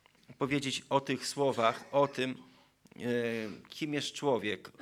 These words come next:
uczyniony przez Boga. I to dzie-, to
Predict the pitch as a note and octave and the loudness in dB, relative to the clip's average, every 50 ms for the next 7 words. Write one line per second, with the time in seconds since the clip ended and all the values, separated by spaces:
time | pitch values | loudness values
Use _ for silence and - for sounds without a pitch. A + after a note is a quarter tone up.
0 | - - B2+ A#2+ - - B2 C3 C#3 C#3+ C#3 C#3 B2+ - - - A#2+ G#2+ G#2 G#2 | -10 -8 -8 -6 -2 0 4 6 6 6 6 4 0 -2 -2 -2 -2 -4 -2 4
1 | B2+ D3 C3+ A2+ - F2+ D#2 - - - _ _ _ _ _ _ - - - - | 6 6 6 6 4 -2 -4 -6 -10 -16 _ _ _ _ _ _ -8 -8 -6 -6
2 | - G4+ G4+ - - - - - - _ _ _ _ _ _ _ _ _ _ _ | -6 -6 -6 -6 -10 -12 -14 -18 -20 _ _ _ _ _ _ _ _ _ _ _
3 | _ _ _ _ _ _ - - - - E3+ D#3+ - - - - A#2+ - - D3+ | _ _ _ _ _ _ -8 -4 4 4 4 4 4 -2 -10 -12 -4 6 8 10
4 | D3+ D3+ D3 C#3 - | 10 10 10 8 2